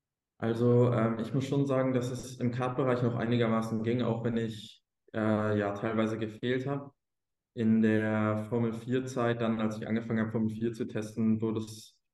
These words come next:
äh, schon so viel, dass ich teilweise eine Woche nicht in der Schule war und Arbeiten verpasst habe und solche Dinge. Also man muss sagen, dass die größte Beschränkung eigentlich zeitlich damals war, ähm, weil ich einfach nicht die Zeit hatte, noch in die Schule zu gehen.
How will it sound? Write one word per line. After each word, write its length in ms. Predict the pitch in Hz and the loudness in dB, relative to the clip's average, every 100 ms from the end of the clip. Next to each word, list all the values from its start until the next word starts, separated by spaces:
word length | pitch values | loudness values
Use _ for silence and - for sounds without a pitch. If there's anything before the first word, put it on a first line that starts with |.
| - | -14
äh, 120 | - | -12
schon 280 | - 120 117 | -2 0 2
so 240 | 117 120 - | 2 0 2
viel, 180 | 117 | 2
dass 180 | 107 104 | 2 0
ich 120 | - | -4
teilweise 800 | - 104 104 104 107 107 107 - - - - | -2 0 0 0 2 2 0 -6 -14 -20 -2
eine 220 | 107 110 | 2 4
Woche 240 | 110 110 | 4 2
nicht 160 | 117 110 | 0 2
in 80 | 110 | 0
der 80 | 110 | 0
Schule 380 | - 123 117 | 0 -2 0
war 340 | 107 107 107 104 | 0 0 0 0
und 100 | 98 | -2
Arbeiten 520 | - 110 110 107 110 | -2 -2 -2 -2 -6
verpasst 480 | 110 - 107 107 - | -6 -6 -6 -6 -4
habe 240 | 110 107 | -4 -2
und 160 | 101 101 | -2 -2
solche 260 | 104 101 113 | -2 -2 0
Dinge. 280 | 110 107 | 0 0
Also 280 | 101 104 104 - - _ | 0 -2 -4 -8 -16 _
man 100 | 107 | 2
muss 160 | 117 113 | 2 2
sagen, 320 | 117 113 117 | 0 0 -2
dass 320 | 110 - - | -2 -8 -12
die 140 | 113 | -10
größte 340 | 110 117 117 123 | -4 -2 -2 -4
Beschränkung 560 | 117 - 117 117 123 | -6 -6 -6 -4 -4
eigentlich 640 | 110 107 107 107 107 - _ | -2 -2 -2 -4 -8 -14 _
zeitlich 720 | - 110 113 120 127 127 - - | -10 -4 -4 -2 -4 -4 -8 -10
damals 480 | 107 120 120 120 | -4 -2 -2 -4
war, 480 | 113 123 - - - _ _ _ _ _ - | -6 -6 -8 -12 -18 _ _ _ _ _ -4
ähm, 840 | 107 104 104 104 104 104 107 107 | 0 2 2 0 0 -2 -4 -8
weil 200 | - 104 | -6 -4
ich 100 | 107 | -4
einfach 220 | 110 110 113 | -6 -4 -2
nicht 180 | 110 | -2
die 60 | 110 | -4
Zeit 300 | - 120 117 | -4 -4 -2
hatte, 160 | 104 101 | -4 -4
noch 180 | 101 | -4
in 80 | 104 | -4
die 80 | 104 | -4
Schule 300 | - 107 107 | -4 -4 -4
zu 180 | 104 104 | -4 -4
gehen. 380 | 104 110 110 | -2 -2 -4